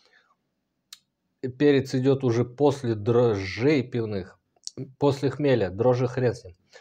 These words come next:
После хмеля. То есть, э, там его совсем немного.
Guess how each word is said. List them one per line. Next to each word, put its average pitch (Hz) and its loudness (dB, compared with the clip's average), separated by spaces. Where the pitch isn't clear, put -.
После 135 -2
хмеля. 139 -2
То 131 4
есть, 135 -2
э, 107 -2
там 147 2
его 143 2
совсем 135 -2
немного. 127 0